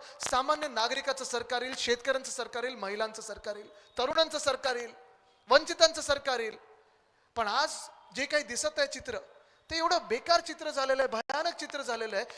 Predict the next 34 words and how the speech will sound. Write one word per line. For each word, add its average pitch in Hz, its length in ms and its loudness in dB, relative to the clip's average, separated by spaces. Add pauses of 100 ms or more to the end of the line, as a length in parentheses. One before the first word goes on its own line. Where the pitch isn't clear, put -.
(180)
भीती 214 300 -4
वाटायला 285 340 2
लागलेली 220 400 -2
आहे, 208 180 -2
कुठे 269 300 -10
ना 302 100 -4
कुठेतरी 262 680 -6 (1000)
हा 254 200 2
वाद 254 260 8 (120)
किती 320 200 -6
चिघळणार 214 600 -2 (540)
आणि 247 160 0
जी 302 140 -6
आंदोलन 262 560 -4
आहेत 226 260 -14 (320)
ते 311 60 -6
पुढे 285 260 -6
काय 269 260 0
रूप 269 200 -8
घेतील, 220 300 -10 (1300)
हे 320 460 4 (320)
जे 285 80 2
आज 320 460 4 (100)
आपण 294 280 2
पाहतोय 302 420 4
देशभरात. 311 600 0
मला 294 200 4
तुम्ही 320 240 -2
सांगा, 294 300 2
इथे 311 220 -2
शेतकरी 320 400 -4
बांधव 320 280 4
किती 339 280 -6
आलेत? 320 320 -2